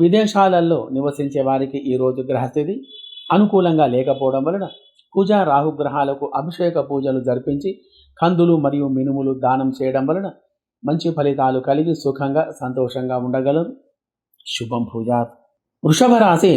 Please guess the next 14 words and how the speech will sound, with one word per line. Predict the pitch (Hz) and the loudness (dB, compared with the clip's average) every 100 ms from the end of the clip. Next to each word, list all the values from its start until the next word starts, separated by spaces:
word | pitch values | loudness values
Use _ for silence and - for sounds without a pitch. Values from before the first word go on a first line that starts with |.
| 135 139 | 2 2
ఫలితాలు. | 131 135 139 381 - _ _ _ _ _ _ _ - | 4 6 4 4 -2 _ _ _ _ _ _ _ 2
ఈ | 214 | 4
రాశి | 214 208 190 | 6 6 6
వారికి | 175 170 180 165 | 6 4 4 4
వృత్తి | 151 165 170 175 | 2 2 0 2
వ్యవహారముల | 143 147 151 151 147 147 | 2 2 0 0 0 0
యందు | 147 147 160 107 - - | 0 0 -2 -4 -8 -4
అనుకూలత | 151 156 151 139 135 151 143 - _ _ - | -2 0 0 -2 0 0 -2 -4 _ _ -4
లేక | 131 151 156 147 123 - _ | 2 4 4 2 2 -6 _
కొద్దిగా | 180 165 165 131 - | -4 0 2 2 -2
ఇబ్బందులకు | 175 175 185 156 147 147 147 104 _ _ 139 | -4 0 2 2 0 -4 -8 -8 _ _ -4
గురి | 156 | -2
కావలసి | 160 143 135 127 147 | 0 0 0 -4 -2
వస్తుంది. | 131 127 127 123 | -4 -4 -4 -4